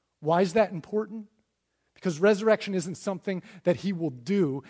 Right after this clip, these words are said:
It's something that has already happened. We experience and know resurrection by being in Jesus.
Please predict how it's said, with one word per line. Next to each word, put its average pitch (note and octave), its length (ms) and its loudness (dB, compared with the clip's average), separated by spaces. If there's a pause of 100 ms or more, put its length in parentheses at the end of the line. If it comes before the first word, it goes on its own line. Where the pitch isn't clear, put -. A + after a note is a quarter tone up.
(120)
It's D#3+ 140 -4
something F3+ 360 -4
that F3+ 120 0
has D3+ 200 -4
already E3 360 -2
happened. A#2 600 -10 (360)
We F3 160 4
experience A3 720 -2
and D#3 240 -6
know F3 160 2
resurrection C#3+ 720 -4 (200)
by C#3 160 -4
being C#3 360 -6 (160)
in C#3+ 460 -6 (440)
Jesus. A#2+ 760 -14